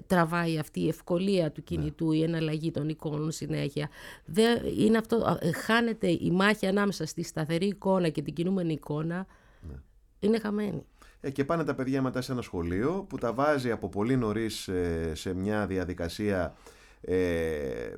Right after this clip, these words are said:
Speaker 2: εξ-, εξειδίκευσης, ας πούμε. Ε, από τη, το δημοτικό κιόλας, ε, προσπαθούμε να μάθουμε τα παιδιά,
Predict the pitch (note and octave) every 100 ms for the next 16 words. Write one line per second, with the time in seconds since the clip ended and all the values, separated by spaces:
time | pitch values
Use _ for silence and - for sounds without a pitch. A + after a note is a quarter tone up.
0 | - C2+ - G2 - A#2+ - A#2 G2+ C#3
1 | G#2+ E2+ F2+ D#2+ D#2 - F#2+ B2 F3 G#3+
2 | - - - _ - A2 G#2+ G#2 G2+ E2
3 | - F2+ G#2 A2 A#2 A2 A2+ G#2+ G#2 G2+
4 | F#2+ F#2 A2+ G#2+ G#2 G2+ F#2+ C#3+ C3 B2+
5 | A#2 G2 F2+ - G2 F#2 G2+ - G#2 -
6 | B2+ A#2 G2+ F2+ E2 D2 F2+ E2+ E2 E2
7 | G2+ A2+ G2 F#2+ F2 F2 D#2+ F2+ G2 F#2